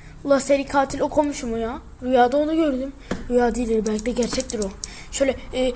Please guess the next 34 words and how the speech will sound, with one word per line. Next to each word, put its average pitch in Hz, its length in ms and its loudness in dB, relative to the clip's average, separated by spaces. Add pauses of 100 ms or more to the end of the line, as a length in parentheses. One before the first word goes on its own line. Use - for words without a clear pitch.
(140)
e, 277 120 2 (340)
yüz, 285 280 0 (380)
polis 311 260 0
numarası 311 320 2
kaç? - 280 0
Yüz 262 120 -2
elli 294 200 4
beş 302 180 -2
mi? 277 60 -6 (240)
Yüz 277 220 -2
kırk 285 220 -8
mı? 285 80 -4 (200)
Heh, 262 240 -2
yüz 277 140 2
elli 294 200 6
beşti. 277 320 0 (640)
E, 269 220 -6
yüz 262 140 0
elli 269 200 4
beş, 262 180 2 (200)
yüz 262 120 -2
elli 285 200 4
beş 262 220 2
yazalım 262 320 0
şuraya. 277 280 0 (180)
Heh, - 100 0 (520)
çağırdık. 254 400 0 (180)
Şimdi 254 480 -4
bekleyelim 247 440 0
polisi. 214 460 -2 (1300)
Oha, 233 320 0
buradan 240 240 -4
geçemiyoruz 285 540 0
ki. 202 220 -4